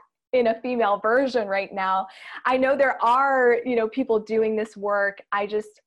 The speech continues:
I found the path to six figures to at first be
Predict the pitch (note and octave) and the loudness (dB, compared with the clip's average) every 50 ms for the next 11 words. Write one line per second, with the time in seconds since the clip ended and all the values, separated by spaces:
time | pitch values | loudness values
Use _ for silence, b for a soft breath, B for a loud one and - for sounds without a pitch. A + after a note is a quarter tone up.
0 | _ - G3+ G3+ G3+ G#3 G#3+ A3+ A3+ A#3 - G3 F#3+ F#3+ F#3+ G3 G3 - - G3+ | _ -4 -4 -2 -2 -2 -2 -4 -4 -4 -6 -4 -4 -4 -6 -6 -8 -12 -14 -14
1 | G3 - - - F#3 F#3 - - _ _ - G3 - - F#3+ - - _ - G3 | -14 -8 -6 -4 -4 -4 -4 -8 _ _ -14 -12 -10 -10 -10 -10 -10 _ -10 -10
2 | F#3 F#3 F3+ F3+ F3 E3+ F3+ F3 _ B B B B B B B - - A#3+ A#3 | -8 -8 -8 -8 -8 -8 -10 -12 _ B B B B B B B -8 -4 -2 0
3 | G3+ F3+ - - - A3 G3+ G#3 A#3 - - _ - F#3+ F3+ F3 E3+ - | 0 -2 -4 -6 -6 -4 -4 -4 -6 -8 -14 _ -14 -12 -10 -8 -8 -6